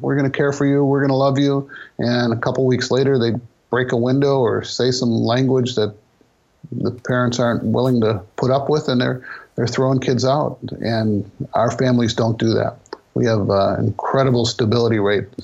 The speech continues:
uh, in our foster homes compared to the rest of the state of Florida. And that's because it, it's part of a lot of the process, but the biggest process is that they're called to this because God has called them, the Holy Spirit has called them, and they're,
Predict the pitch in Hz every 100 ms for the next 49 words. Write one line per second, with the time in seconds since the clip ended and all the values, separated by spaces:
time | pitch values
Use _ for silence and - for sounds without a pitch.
0 | - 82 87 78 - 107 101 101 107 107
1 | - 101 101 101 - 95 104 98 101 98
2 | 95 - 92 - 98 95 107 107 104 107
3 | - - - - 104 104 101 - - 110
4 | 98 113 104 - - - - - - -
5 | - 135 - - 156 143 127 127 139 147
6 | 139 139 135 123 113 - 104 101 113 123
7 | 131 123 113 113 101 110 95 98 - 101
8 | 101 _ _ - 117 - _ - 110 -
9 | 120 113 110 104 104 - - 98 95 -
10 | 101 101 - 107 104 101 101 104 104 104
11 | - 101 101 101 - 101 104 98 98 98
12 | 95